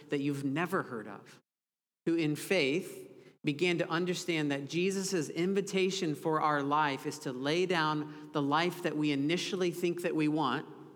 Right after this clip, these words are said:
to relinquish that into the hands of Jesus,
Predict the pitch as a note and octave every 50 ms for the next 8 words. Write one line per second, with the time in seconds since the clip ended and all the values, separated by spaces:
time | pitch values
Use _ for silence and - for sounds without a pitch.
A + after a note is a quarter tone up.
0 | - _ _ _ _ _ _ _ _ _ _ _ _ _ _ _ _ _ _ _
1 | _ _ _ _ _ _ _ _ _ _ _ _ - F3 D#3+ D3+ D3 C#3+ C#3+ D3
2 | D3+ F3 G3+ A3+ G#3+ - - G#3 G3 G3+ - F#3+ E3+ E3 E3 F3+ F3 F3 - F#3
3 | D#3+ D#3 D3+ E3 D#3+ D#3 D3+ C#3+ D3+ C3 A#2+ D#3 D#3+ D#3+ C#3+ - B2 A2+ C3 E3+
4 | - - - -